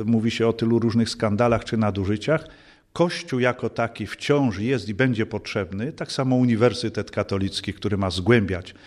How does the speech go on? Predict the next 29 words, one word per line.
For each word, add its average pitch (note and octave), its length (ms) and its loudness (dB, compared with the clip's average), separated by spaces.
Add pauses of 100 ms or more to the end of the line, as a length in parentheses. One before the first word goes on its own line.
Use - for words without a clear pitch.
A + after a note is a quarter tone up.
(160)
tak G2+ 100 -2
jak F#2 80 -4
powiedziałem F#2+ 400 0
wcześniej, F#2+ 440 -4 (320)
objawioną A2 640 2
naukę G2+ 460 0
Bożą, A2 500 0
jak F#2 280 -2
i F#2 100 -4
dyscypliny G#2 880 -2 (300)
nauk G2+ 220 0
szczegółowych G#2 800 0
z F2 80 -8
biologii, G2 480 -2
z - 80 -8
humanistyki F#2+ 720 -4
i F2+ 60 -8
tak F2+ 240 -8
dalej. F2+ 360 -2 (600)
I D#3+ 80 -4
w - 60 -10
ten B3+ 160 4
sposób A3 460 -2 (340)
uniwersytet E3+ 880 0 (200)
spełnia G3 640 2
swoje G#2+ 520 0
dzieło, B2+ 540 2
swoją A#2 400 -2
misję, C3+ 680 -2